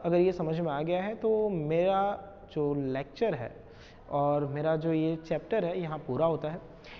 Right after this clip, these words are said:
एक है depreciation provision account। Provision account आपके इस current year के syllabus में, मतलब टू थाउजेंड नाइनटीन और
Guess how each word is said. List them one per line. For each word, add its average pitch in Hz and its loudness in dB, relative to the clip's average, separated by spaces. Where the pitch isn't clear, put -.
एक 254 4
है 240 6
depreciation 220 4
provision 151 0
account। 175 -4
Provision 214 6
account 233 2
आपके 180 2
इस 240 2
current 285 6
year 233 8
के 240 2
syllabus 180 4
में, 135 -6
मतलब 185 0
टू 170 2
थाउजेंड 185 4
नाइनटीन 190 4
और 208 8